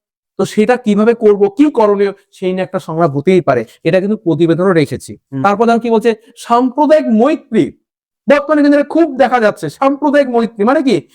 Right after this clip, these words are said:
Speaker 1: ভিন্ন ধর্মের মানুষের মধ্যে একটা যে মানে, আহ, অসাম্প্রদায়িক মনোভাব, এটা না করে কি আমাদের মৈত্রতা গঠন করতে হবে। এই নিয়ে দুই বন্ধুর একটা সংলাপ। আর কি রেখেছি, যুদ্ধ নয় শান্তি চাই।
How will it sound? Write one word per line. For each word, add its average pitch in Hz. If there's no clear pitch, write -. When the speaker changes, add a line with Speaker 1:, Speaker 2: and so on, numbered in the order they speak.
Speaker 1:
ভিন্ন 262
ধর্মের 277
মানুষের 240
মধ্যে 247
একটা 240
যে 240
মানে, 226
আহ, 190
অসাম্প্রদায়িক 233
মনোভাব, 185
এটা 262
না 262
করে 269
কি 175
আমাদের 196
মৈত্রতা 220
গঠন 180
করতে 165
হবে। 117
এই 226
নিয়ে 240
দুই 190
বন্ধুর 175
একটা 247
সংলাপ। 135
আর 160
কি 214
রেখেছি, 226
যুদ্ধ 190
নয় 190
শান্তি 190
চাই। 117